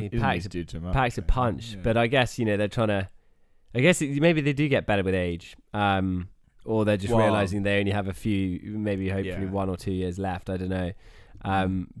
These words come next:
Speaker 1: but i-, clearly a, a stalwart for Godolphin.
Speaker 2: Yeah.
Speaker 1: And they're really,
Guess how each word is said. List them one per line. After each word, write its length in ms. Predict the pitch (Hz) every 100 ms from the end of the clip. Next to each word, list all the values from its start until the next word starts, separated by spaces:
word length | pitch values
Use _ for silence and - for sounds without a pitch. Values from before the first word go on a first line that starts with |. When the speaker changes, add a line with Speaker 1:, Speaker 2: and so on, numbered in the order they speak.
| 107
Speaker 1:
but 300 | 107 101 -
i-, 220 | 120 123 -
clearly 400 | 127 120 110 101
a, 160 | 98
a 40 | 107
stalwart 640 | - - 120 113 101 82
for 160 | - 101
Godolphin. 760 | 107 104 104 - 98 90 95 -
Speaker 2:
Yeah. 300 | 117 110 98 -
Speaker 1:
And 680 | 110 104 101 101 98 95 92 - -
they're 340 | - 95 107 104
really, 360 | 107 101 98